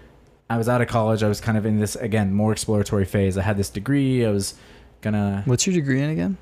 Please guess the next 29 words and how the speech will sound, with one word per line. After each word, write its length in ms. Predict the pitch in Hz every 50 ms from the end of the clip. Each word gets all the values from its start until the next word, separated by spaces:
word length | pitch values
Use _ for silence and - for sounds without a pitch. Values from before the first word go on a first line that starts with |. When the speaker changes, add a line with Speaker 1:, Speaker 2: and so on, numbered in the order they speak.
| - - - -
Speaker 1:
I 40 |
had 140 | 110 131 131
a 60 | 127
degree 260 | 113 110 101 110 107 107
in 180 | 104 101 98 92
creative, 580 | - - 107 104 101 104 101 95 95 - - - -
um, 400 | 101 95 95 92 92 92 92 98 - -
journalism, 540 | - 104 101 101 101 101 101 98 104 107 104
which 160 | 98 92 - -
was 200 | - 107 98 -
the 60 | 95
advertising 520 | 90 92 98 95 95 104 98 98 98 98 95
track 420 | - - 101 98 101 - - - - - -
Speaker 2:
Gotcha. 340 | - - 85 87 - - - -
Speaker 1:
of, 360 | - 101 95 92 90 90 95
like, 400 | 98 92 90 90 - - - - - - - - - - - -
copywriting, 560 | - - 104 98 92 98 98 92 92 95 90 90
art 120 | 92 98
direction. 460 | - 95 92 92 - - 117 113 117 - - - - - - - - - - - - _ _ _ _ _ - - - - - - - - - - - - -
And 180 | 117 110 110
then 400 | 110 107 107 104 101 101 98 98 - - - - - - - - - - - - - - - - - - - - - - - - - - - - - - - - - - - - - - _ _ _ _ _ _ _ _ _ _ _ _ _ _ -
<clears throat> 0 | - 180 - 123 - - -
as 220 | - 139 151 151 147
I 80 | 143
was 140 | 135 135 127 -
getting 200 | 151 147 135 127
interested 360 | 120 113 117 113 - 131 113
in 80 | 107
parkour 680 | 101 117 113 117 - - 190 185 180 175 170 160 160 160